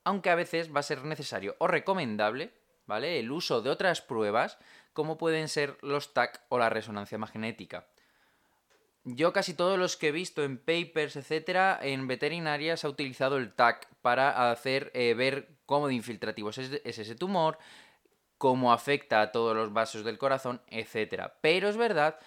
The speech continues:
que la resonancia magnética en humana es muy utilizada y,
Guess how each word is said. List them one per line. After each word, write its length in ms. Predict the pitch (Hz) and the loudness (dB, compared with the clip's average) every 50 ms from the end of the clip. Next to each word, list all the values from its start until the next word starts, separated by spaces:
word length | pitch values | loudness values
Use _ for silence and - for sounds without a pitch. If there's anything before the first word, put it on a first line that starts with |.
| - - _ - | -20 -20 _ -2
que 80 | - | 2
la 140 | 127 123 123 | 2 4 4
resonancia 480 | 120 110 117 120 113 117 117 - 143 156 | 2 -2 -6 -4 -4 -4 -4 -4 -4 -4
magnética 480 | 165 151 139 139 135 131 127 - 113 | -4 -4 -4 -4 -4 -4 -4 -4 -2
en 60 | 113 117 | -2 -2
humana 260 | 113 113 113 107 104 | -2 -2 -2 -2 -2
es 120 | 107 - | -4 -4
muy 260 | 139 156 185 202 185 139 | -4 -4 -4 -4 -4 -4
utilizada 680 | 120 - 175 165 135 - - 110 110 117 135 156 - - - - - - _ _ _ | -4 -4 -6 -6 -6 -4 0 2 4 4 2 2 0 -6 -20 -20 -20 -20 _ _ _
y, 360 | - 165 196 208 - - _ | -8 -6 -6 -6 -6 -8 _